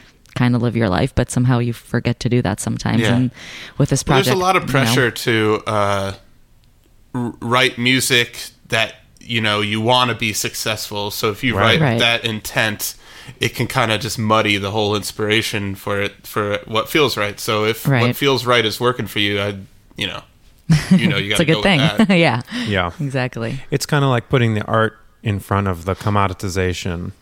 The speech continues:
Speaker 2: Yeah.
Speaker 3: which is tough. I mean, especially these days, I think every musician, you know, um, it used to be that you could focus on the art and you knew that you were gonna write a song,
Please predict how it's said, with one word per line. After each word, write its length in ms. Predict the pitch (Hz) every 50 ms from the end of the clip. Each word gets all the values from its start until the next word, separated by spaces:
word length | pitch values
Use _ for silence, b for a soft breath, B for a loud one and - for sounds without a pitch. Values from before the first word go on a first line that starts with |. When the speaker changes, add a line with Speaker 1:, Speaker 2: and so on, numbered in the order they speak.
| _ _ -
Speaker 2:
Yeah. 200 | - 120 110 -
Speaker 3:
which 160 | 147 151 - 190
is 80 | -
tough. 460 | - - 233 240 120 90 - - - -
I 60 | -
mean, 160 | 127 131 135 139
especially 520 | 127 - - 147 143 - - 160 139 127
these 220 | 120 151 160 143
days, 460 | - - 92 90 87 90 90 - - - -
I 80 | 107
think 260 | 101 - 127 117 104 123
every 220 | 117 113 127 120
musician, 680 | 113 107 104 92 101 98 - - 110 101 98 95 92 87 B B B B B B B B B B - -
you 180 | - 127 113 107
know, 420 | 104 98 95 95 95 95 - - _ -
um, 240 | 113 101 95 98 98 -
it 80 | - 117
used 280 | 113 120 131 123 - -
to 60 | 127
be 200 | 107 110 107 104
that 140 | 101 104 101
you 100 | 101 101
could 200 | - - 101 -
focus 360 | - 117 117 - - - -
on 100 | 123 120
the 80 | 113 101
art 220 | 98 95 101 - -
and 160 | 110 104 104
you 60 | 107
knew 560 | 113 127 143 147 127 113 113 113 113 117 117 -
that 360 | 110 104 101 101 98 98 - - B B B B B B B B
you 100 | 110 104
were 40 | 104
gonna 140 | 107 104 104
write 200 | 107 110 117 123
a 40 |
song, 540 | 117 - 120 104 101 104 104 104 104 107 -